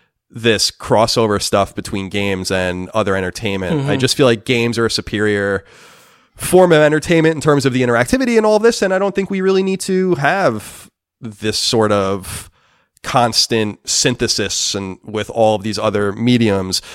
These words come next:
Speaker 1: I think it's cool. I think with the success of The Witcher on Netflix, you're gonna see much more of this moving forward,
Speaker 2: Absolutely.
Speaker 1: and that's, that's fine. Chase the money, and, and I, I'm in the minority. I mean, people do want this stuff, but I just, I don't see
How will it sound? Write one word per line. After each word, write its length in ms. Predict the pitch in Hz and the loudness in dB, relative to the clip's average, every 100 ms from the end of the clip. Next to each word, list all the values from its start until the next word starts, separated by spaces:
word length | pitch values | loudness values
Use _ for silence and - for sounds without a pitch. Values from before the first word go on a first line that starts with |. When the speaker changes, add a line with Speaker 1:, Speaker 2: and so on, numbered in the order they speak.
| - | 0
Speaker 1:
I 80 | 170 | 0
think 120 | 208 | 2
it's 120 | - | 0
cool. 240 | - 226 165 | 4 6 6
I 80 | |
think 120 | 147 165 | 4 0
with 120 | 156 | -2
the 80 | 139 | -4
success 360 | 139 151 131 | 0 2 2
of 60 | 131 | 2
The 100 | 113 | 4
Witcher 440 | 135 - 147 127 | 4 4 4 4
on 100 | 120 | 4
Netflix, 400 | 131 - 143 117 | 2 0 -2 -4
you're 80 | 120 | -4
gonna 140 | 113 | -4
see 160 | 107 120 | -2 -2
much 320 | 110 131 - | 0 0 0
more 200 | 131 151 | 0 2
of 100 | 117 | 2
this 180 | 104 - | -2 -4
moving 200 | 113 104 | -4 -4
forward, 340 | 131 165 143 113 | 0 4 4 4
Speaker 2:
Absolutely. 120 | 110 | 2
Speaker 1:
and 80 | 107 | 0
that's, 260 | 110 - - - - - | 0 -2 -4 -14 -10 -6
that's 160 | - | -4
fine. 320 | - 110 120 | 0 2 2
Chase 240 | 117 131 - | 0 0 0
the 100 | 110 | -2
money, 320 | 104 110 117 | -2 0 -2
and, 180 | 107 104 | -2 -4
and 80 | 110 | -6
I, 100 | 107 - | -6 0
I'm 160 | 131 | 2
in 80 | 147 | 2
the 80 | 120 | 0
minority. 480 | 104 104 139 120 104 | -2 2 2 2 0
I 40 | |
mean, 120 | 104 | -4
people 420 | 104 120 107 95 _ _ _ _ _ - | -4 -4 -4 -4 _ _ _ _ _ 0
do 160 | 156 | 4
want 240 | 139 131 135 | 6 4 2
this 120 | 110 | -2
stuff, 300 | - 104 - | -2 -2 -2
but 300 | 110 101 - _ _ _ _ _ _ | -2 -2 -4 _ _ _ _ _ _
I 100 | 147 | 0
just, 260 | 160 196 - - 185 | 0 0 -2 -10 -4
I 120 | 156 165 | 0 2
don't 180 | 180 | 0
see 760 | - - 143 143 139 135 123 | 0 0 2 2 2 2 0